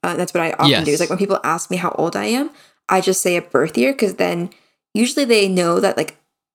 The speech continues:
Speaker 1: international age is different than Korean age. They'll be like, "Oh, is that your
Speaker 2: Yeah,
Speaker 1: international age or
Speaker 2: yeah.
Speaker 1: Korean age?" And I'm like,
Speaker 2: Mm-hmm.
Speaker 1: "We're gonna skip all this. Here's my birth year." Um, which is a very common way of telling age. So
Speaker 2: Yeah.
Speaker 1: it just works out. Um, but yeah, that's the fun fact. If you didn't know, you know now. So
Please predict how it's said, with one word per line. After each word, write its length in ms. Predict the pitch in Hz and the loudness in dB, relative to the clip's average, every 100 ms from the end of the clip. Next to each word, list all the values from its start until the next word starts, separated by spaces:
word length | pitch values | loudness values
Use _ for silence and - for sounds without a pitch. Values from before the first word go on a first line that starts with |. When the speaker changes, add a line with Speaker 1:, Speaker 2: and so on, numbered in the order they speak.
| _ - | _ -2
Speaker 1:
international 540 | 190 180 160 - 190 | 0 0 -2 -2 -2
age 160 | 180 180 | -2 -2
is 80 | |
different 220 | - 180 170 | -4 -4 -4
than 100 | 175 | -4
Korean 260 | 175 175 - | -6 -4 -4
age. 100 | 233 | -4
They'll 140 | 190 | -2
be 60 | 180 | -2
like, 120 | 175 254 | -2 0
"Oh, 100 | 226 | 2
is 60 | |
that 100 | 208 | 4
your 100 | 208 | 4
Speaker 2:
Yeah, 120 | 240 | 4
Speaker 1:
international 400 | 196 190 196 233 | 2 0 0 -2
age 120 | 220 214 | 0 0
or 40 | |
Speaker 2:
yeah. 100 | 190 | 0
Speaker 1:
Korean 180 | 208 190 | -2 0
age?" 160 | 160 | -2
And 60 | 180 | -2
I'm 60 | 170 | -4
like, 100 | 160 101 | -4 -4
Speaker 2:
Mm-hmm. 200 | 98 - - | -6 -10 -8
Speaker 1:
"We're 80 | - | -2
gonna 120 | 190 220 | 0 0
skip 200 | 226 220 | 0 0
all 120 | 190 | 0
this. 320 | 196 196 - - | 0 -2 -8 0
Here's 140 | 190 | 0
my 80 | 175 | 2
birth 240 | 160 165 - | -2 -4 -4
year." 240 | - 220 _ _ - | -6 -8 _ _ -6
Um, 540 | 185 175 165 - 196 - _ _ _ - | -4 -2 -4 -4 -8 -12 _ _ _ -6
which 100 | 196 | 0
is 60 | 190 | 2
a 40 | |
very 180 | 180 185 | 4 2
common 320 | 185 185 175 | 2 0 0
way 160 | 165 165 | 0 -2
of 80 | 160 | -2
telling 280 | 160 147 - | -4 -4 -4
age. 440 | 151 - - - | -6 -6 -10 -6
So 260 | 170 - - _ _ _ _ _ _ _ _ - | -6 -6 -10 _ _ _ _ _ _ _ _ -8
Speaker 2:
Yeah. 260 | 78 - | -8 -4
Speaker 1:
it 40 | 220 | -2
just 160 | 220 226 | 0 0
works 200 | 220 185 | 0 -2
out. 360 | 170 160 - - | -2 -4 -8 -6
Um, 480 | 175 170 170 190 190 _ _ _ _ _ _ | -4 -2 -4 -6 -8 _ _ _ _ _ _
but 100 | 202 | 0
yeah, 120 | 262 208 | 2 2
that's 180 | 185 | 0
the 100 | 233 | 0
fun 240 | 220 233 262 | 0 0 0
fact. 320 | 262 262 262 | 0 -2 -2
If 100 | 233 | -2
you 60 | 226 | 0
didn't 180 | 226 214 | 0 0
know, 180 | 233 233 | -2 -2
you 160 | 226 | -2
know 140 | 220 220 | -4 -4
now. 420 | 226 175 175 - | -6 -6 -8 -10
So 480 | - - 180 180 | -10 -6 -6 -8